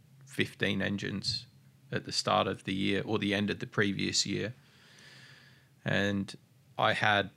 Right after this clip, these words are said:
people that would prepare engines for me. So I had some guys in Australia who would prepare some engines for me. I had guys in Europe that would prepare engines for me. So basically all of the tuning and setup of the engine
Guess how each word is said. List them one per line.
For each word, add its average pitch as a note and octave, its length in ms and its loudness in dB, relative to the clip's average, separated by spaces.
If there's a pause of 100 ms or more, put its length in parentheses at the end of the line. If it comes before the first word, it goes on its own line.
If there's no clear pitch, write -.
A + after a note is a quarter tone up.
(240)
people G2+ 420 0
that G2 180 0
would G#2 180 -2 (760)
prepare G2+ 500 2
engines G2+ 400 -2
for F#2+ 220 -6
me. F#2 140 -8
So - 200 -2
I G2 60 4
had F#2+ 180 2
some - 220 -6 (100)
guys G2 320 4
in G2+ 140 -2
Australia G2+ 520 2
who G#2 200 0
would G2+ 180 -2
prepare - 380 2
some G2+ 180 0
engines G#2 420 0
for G#2 200 -2
me. G2+ 180 0
I G2 160 0
had G2 140 -2
guys F#2+ 280 0
in G2 140 -4
Europe B2 340 4
that G#2+ 100 -8
would G2+ 260 -6
prepare F#2 500 0
engines - 380 -6
for - 200 -8
me. G#2 220 -8 (1900)
So F#2+ 340 -2 (640)
basically G#2+ 580 0
all G#2+ 240 2
of G2+ 140 -2
the G2+ 240 0
tuning G2 640 -2
and F#2+ 260 -4
setup F#2+ 540 2
of F#2+ 160 -6
the F#2+ 180 -2
engine G2+ 400 -2